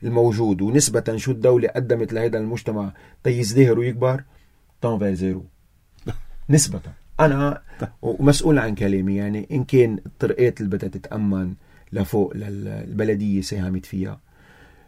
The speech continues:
Speaker 1: نعمل مرة زفت، بس ال-، مثل ما قلت لك،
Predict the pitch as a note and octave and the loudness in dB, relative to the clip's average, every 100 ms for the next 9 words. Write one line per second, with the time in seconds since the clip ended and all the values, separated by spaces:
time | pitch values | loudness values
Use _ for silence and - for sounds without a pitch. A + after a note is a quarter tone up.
0 | _ _ _ _ - A2 A#2+ B2 G#2+ G2+ | _ _ _ _ -8 -2 2 2 2 0
1 | G#2+ G2 F#2+ F#2 F#2 F#2+ F2+ - G2 - | 0 -2 -2 -2 -4 -4 -6 -6 -8 -10
2 | _ _ - G2 - G2 F#2+ G2 F#2 F#2 | _ _ -10 -10 -8 -6 -4 -2 -4 -4
3 | F#2+ - A#2+ A#2 G#2+ A#2+ - A2 F#2+ | -8 -8 -8 -6 -6 -6 -4 -2 -2